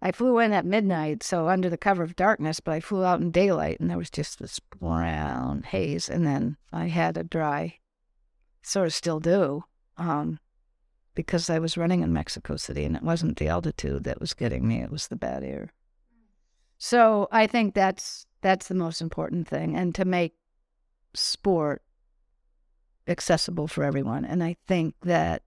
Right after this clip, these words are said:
running is one of the most accessible and affordable sport. And people just need to know that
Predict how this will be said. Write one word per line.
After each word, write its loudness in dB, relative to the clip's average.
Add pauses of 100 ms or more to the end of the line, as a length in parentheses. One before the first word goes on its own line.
(160)
running 0
is -2
one 0
of -6
the -4 (1800)
most -2
accessible 0
and 2
affordable -2
sport. -6 (400)
And -2
people -4
just -6
need -2
to -4
know 0
that -6